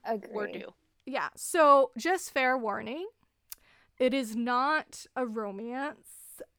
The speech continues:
Speaker 3: I'm not even sure it's a love story. It's a story of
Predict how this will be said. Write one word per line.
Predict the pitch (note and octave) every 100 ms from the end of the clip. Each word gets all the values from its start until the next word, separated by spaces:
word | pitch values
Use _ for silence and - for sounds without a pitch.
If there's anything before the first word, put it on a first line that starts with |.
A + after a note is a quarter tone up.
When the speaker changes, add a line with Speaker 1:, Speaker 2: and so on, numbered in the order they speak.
| _ _ A3+
Speaker 3:
I'm | B3
not | C4 C#4+
even | D#4+ D#4+ D4+
sure | D#4 C4+
it's | A#3+ A3+
a |
love | G#3 G#3+ B3+ C4
story. | - D#4+ C#4+ D4+ D#4+ E4 E4 -
It's | B3 A#3 - -
a | A#3+
story | - - C4+ C#4 C#4+ C#4+ -
of | B3 B3 B3+